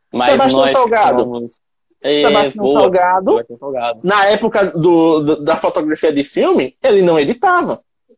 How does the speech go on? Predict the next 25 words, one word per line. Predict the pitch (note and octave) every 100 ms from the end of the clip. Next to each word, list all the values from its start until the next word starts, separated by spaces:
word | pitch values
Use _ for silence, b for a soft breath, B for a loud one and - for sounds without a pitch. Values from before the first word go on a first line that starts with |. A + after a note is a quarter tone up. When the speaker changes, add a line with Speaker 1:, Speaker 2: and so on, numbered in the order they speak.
| _ _ -
Speaker 2:
Ele | D#3 G3+
tinha | - F#3+ A3
o | G#3
laboratorista | G3 F#3 F#3+ F#3 G3+ E3 D#3 - F3+
dele, | D#3 C#3+ C#3+ B3+ _ _ _
que | -
ele | D#3+ F3
entregava | F#3+ B3 G3 E3+ D#3+
lá | D#3
os | C#3 D3
negativos, | C#3+ E3+ - D#3 E3+ - - b b b b
e | A3
o |
cara | G3+ F#3+
fazia | F#3+ G3+ D#3+ F3+ -
todo | - E3 D#3+ D#3+
o | G3+
tratamento. | G#3+ G#3 E4+ C4+ A3 - _ _ _ -
Ah, | C4 A#3
quer | A#3
dizer | G3 A3+
que | A3+
agora | F#3 A3+
ele | G#3
edita? | F#3+ C4+ D4+ C#3+